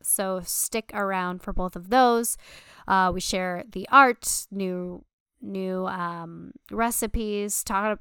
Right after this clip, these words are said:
talk about the recipes. So yeah, please do tune into the live stream. And if you don't catch it live on Sunday, you can always watch it on the Fellowship of Fans YouTube channel. And we also put it into our podcast stream in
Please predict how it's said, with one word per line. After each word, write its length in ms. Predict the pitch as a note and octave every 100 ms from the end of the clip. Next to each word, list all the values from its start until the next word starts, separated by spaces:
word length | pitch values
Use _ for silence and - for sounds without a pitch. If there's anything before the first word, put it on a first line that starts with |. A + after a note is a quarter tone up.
| -
talk 200 | - A3
about 160 | A3+ G#3+
the 80 | G3
recipes. 460 | F#3+ - - F3+
So 240 | - F#3 F3 -
yeah, 200 | G#3 E3 -
please 260 | A#3 A#3
do 300 | - A3+ A3+
tune 260 | A3+ - A3
into 160 | G3+
the 60 | F#3+
live 220 | F#3+ G3
stream. 280 | - G#3+ G#3
And 80 | G#3
if 100 | G#3
you 80 | A#3
don't 300 | A3 A#3+ -
catch 260 | A3 G#3
it 160 | A3 -
live 380 | G#3+ G#3 F#3+ G3+
on 180 | G3
Sunday, 500 | G3+ A#3 A#3+ A#3 A#3 - _ -
you 80 | -
can 100 | B3
always 340 | - A3+ A3+ G#3
watch 200 | F#3+ -
it 80 |
on 120 | F#3+ F#3+
the 60 |
Fellowship 380 | F#3+ G3 F#3+ -
of 120 | F#3
Fans 340 | - F3+ F3+ F3+
YouTube 260 | E3+ F#3
channel. 400 | - A3 G3+ G3 -
And 200 | G3 F#3+
we 100 | F#3
also 460 | F#3 F#3 - F3+ F3+ - -
put 180 | - A3
it 140 | G#3
into 400 | G#3 G#3 - G#3+
our 420 | - A3 A3+ A3+ -
podcast 420 | - A#4 - A3 F#3
stream 480 | - - F3 - _ _ _
in 300 | - G#3 G3+